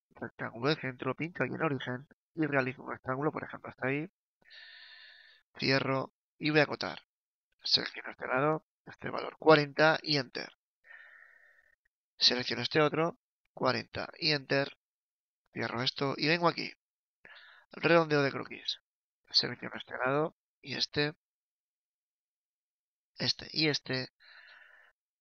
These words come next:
este y este, este y este. Y aquí el radio marco un valor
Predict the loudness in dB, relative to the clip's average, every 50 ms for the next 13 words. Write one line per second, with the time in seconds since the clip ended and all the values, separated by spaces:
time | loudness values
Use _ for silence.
0 | _ _ _ -4 -2 -2 -2 -2 -4 -12 -12 -16 _ _ _ _ _ _ _ _
1 | _ _ _ _ _ _ _ -2 0 0 2 2 -2 -4 -4 -6 -6 -6 -8 -10
2 | -12 -18 _ _ _ _ _ _ _ _ _ _ -12 -8 -4 -4 -4 -4 -2 -4
3 | -2 -2 -4 -6 -8 -10 -12 -12 -14 -16 _ -20 -20 -20 _ _ _ _ _ _
4 | _ _ _ -20 -20 -20 -20 -20 _ _ _ _ _ _ _ _ _ _ _ 0
5 | 2 2 2 2 0 -2 -2 -2 -2 -2 -2 -2 0 0 0 0 0 -2 -2 -4
6 | -8 _ _ _ _ _ _ -6 -6 -6 -6 -8 -2 0 2 2 4 2 0 -2